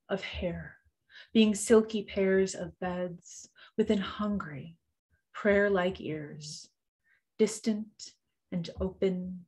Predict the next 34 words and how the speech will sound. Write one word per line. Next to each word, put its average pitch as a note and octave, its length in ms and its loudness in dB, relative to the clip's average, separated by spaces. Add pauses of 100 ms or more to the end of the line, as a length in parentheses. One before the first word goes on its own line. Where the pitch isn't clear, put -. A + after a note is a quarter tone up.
(400)
for F#3+ 160 2
broken G3 540 2
ideas, D#3+ 960 -4 (800)
once E3+ 560 -6 (580)
gorgeous. - 680 -12 (2000)
Thank G3+ 180 -2
you G#3+ 60 4
so F#3+ 220 -2
much, F3 280 -6
folks, E3+ 240 -8
for E3+ 140 -8
listening. F3 580 -10
I'm F#3+ 100 0
so G3 180 4
grateful F#3+ 420 0
to - 120 -4
each F#3+ 260 0
of F#3 100 -2
you. F#3+ 300 4 (320)
And G3 120 0
thank F#3+ 240 2
you G3+ 140 10
again, F#3 260 4
Summer, F3 580 -2 (160)
for - 240 -4
everything. E3+ 640 -2
Thank E3+ 240 -4
you. D#3+ 300 -2 (360)
Thank F#3+ 220 2
you F#3+ 80 10
with F3 140 0
all D#3+ 120 0
my E3 140 -2
heart. D#3 360 -4